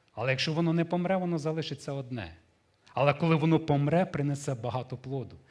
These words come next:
Середовище служіння — це те, що умертвляє в нашому серці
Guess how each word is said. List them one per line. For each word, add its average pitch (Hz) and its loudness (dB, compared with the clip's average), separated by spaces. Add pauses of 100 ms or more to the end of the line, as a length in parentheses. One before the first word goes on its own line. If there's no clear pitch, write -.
(1500)
Середовище 180 4
служіння — 143 2 (360)
це - -2
те, 202 4
що 190 -2 (100)
умертвляє 175 6 (100)
в 120 -6
нашому 127 2 (640)
серці 165 2